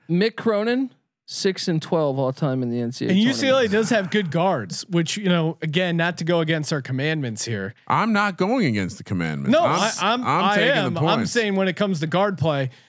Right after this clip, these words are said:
Speaker 2: there's also a lot of other factors that kind of Michigan State fits.
Speaker 1: Mick Cronin, six and twelve all time
Speaker 3: Yeah,
Speaker 1: coaching
Speaker 3: no,
Speaker 1: in the
Speaker 3: that's, that's
Speaker 1: N C A A
Speaker 3: fair.
Speaker 1: tournament.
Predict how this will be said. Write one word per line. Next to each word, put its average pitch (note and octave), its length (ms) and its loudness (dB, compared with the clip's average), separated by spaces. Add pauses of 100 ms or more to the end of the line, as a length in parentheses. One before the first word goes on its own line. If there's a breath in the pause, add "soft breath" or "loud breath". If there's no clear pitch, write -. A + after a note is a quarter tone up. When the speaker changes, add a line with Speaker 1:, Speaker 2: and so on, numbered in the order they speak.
(120)
Speaker 2:
there's G3 200 2
also G3+ 280 0
a - 60 2
lot F3+ 240 2
of E3+ 100 -2
other E3+ 340 2
factors D#3 480 -2
that C#3+ 140 -2
kind D3+ 160 -2
of C#3+ 60 -2
Michigan C#3 360 -2
State A#2+ 300 -4
fits. - 380 -6 (260)
Speaker 1:
Mick F#3 220 2
Cronin, D3+ 640 -2 (140)
six - 440 -2
and G#3 120 2
twelve C3+ 380 0
all C#3+ 160 0
time B2 400 -2
Speaker 3:
Yeah, G#2 180 4
Speaker 1:
coaching F#2+ 200 0
Speaker 3:
no, C3+ 120 2
Speaker 1:
in D#3 80 0
the B2+ 60 -4
Speaker 3:
that's, C3 120 -2
that's D#3 100 2
Speaker 1:
N - 40 0
C C3 40 0
A B2 40 0
A - 20 0
Speaker 3:
fair. G3 100 2
Speaker 1:
tournament. C#3+ 420 -2